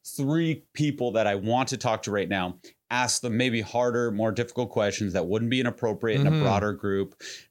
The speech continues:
Speaker 1: Maybe, uh, like, M-, Mike had a good question. He came over to, uh, I was, I was sitting beside Poplus, and he just asked, like,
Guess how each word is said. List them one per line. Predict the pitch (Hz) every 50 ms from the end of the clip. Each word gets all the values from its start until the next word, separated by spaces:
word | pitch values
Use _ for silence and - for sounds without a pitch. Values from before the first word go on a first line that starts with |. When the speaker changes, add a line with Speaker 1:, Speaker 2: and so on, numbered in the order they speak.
| _ _
Speaker 1:
Maybe, | 160 143 143 139 131 123 131 127 123 120 107 - - - - - _ _ _ _ -
uh, | 104 104 101 - - -
like, | 127 143 139 143
M-, | 147 143 139 135 -
Mike | 139 139 147 160 156 -
had | 143 135 131
a | 123
good | 104 135 - -
question. | 143 131 120 - 123
He | 113 104
came | - 131 120 113
over | 113 110 95 107 104
to, | - - - 113 104 101 101
uh, | 98 95 92 92 92 92
I | 104
was, | 107 113 110 -
I | 113
was | 107 -
sitting | - 123 110
beside | 101 95 107 101 -
Poplus, | 107 104 98 - 101 95
and | 123 120
he | 131 139
just | 165 160 -
asked, | 151 139 135 -
like, | 233 196 - - _